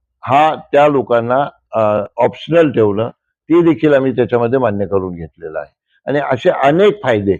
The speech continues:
म्हणजे ज्या ज्या मागण्या होत्या प्रकल्पग्रस्तांच्या त्या सगळ्या मागण्या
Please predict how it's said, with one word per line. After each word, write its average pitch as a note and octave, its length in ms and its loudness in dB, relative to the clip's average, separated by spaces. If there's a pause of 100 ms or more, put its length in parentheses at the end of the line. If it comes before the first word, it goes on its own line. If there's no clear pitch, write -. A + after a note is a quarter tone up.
(420)
म्हणजे C3 220 0
ज्या C#3 280 2
ज्या G3+ 180 2
मागण्या D#3 340 0
होत्या B2+ 240 2
प्रकल्पग्रस्तांच्या A2 960 -2
त्या C3+ 160 -2
सगळ्या C3 440 2
मागण्या G#2+ 420 -2